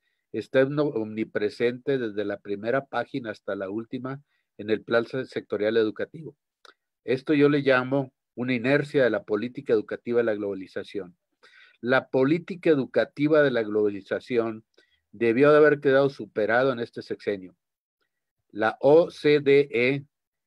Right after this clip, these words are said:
ese organismo técnico instrumental hipermoderno de lógica funcional, no se le debe haber, haber dado pe-, peso, salvo un eje reflexivo, cuando mucho, un eje formativo, pero de, de ninguna manera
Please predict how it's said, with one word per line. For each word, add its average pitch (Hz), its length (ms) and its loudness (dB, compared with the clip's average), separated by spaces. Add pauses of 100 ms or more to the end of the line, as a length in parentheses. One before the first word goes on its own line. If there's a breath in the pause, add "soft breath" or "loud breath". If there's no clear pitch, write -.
(180)
ese 127 240 -2
organismo 135 540 0
técnico 143 420 -2
instrumental 113 840 -4
hipermoderno 127 1040 -2 (420)
de 110 160 -2
lógica 135 420 -2
funcional, 110 720 -4 (480)
no 127 220 0
se 147 160 -4
le 131 140 0
debe 117 220 0
haber, 131 260 2 (100)
haber 117 320 0
dado 120 240 0
pe-, 117 300 0
peso, 117 480 -2
salvo 101 520 -6
un 135 220 -6
eje 131 260 -2
reflexivo, 120 640 -10
cuando 101 320 -10
mucho, 120 460 -10 (400 soft breath)
un 135 200 -4
eje 139 220 0
formativo, 120 720 -6 (480)
pero 123 260 0
de, 113 220 -4
de 117 180 -4
ninguna 131 420 -4
manera 131 520 -2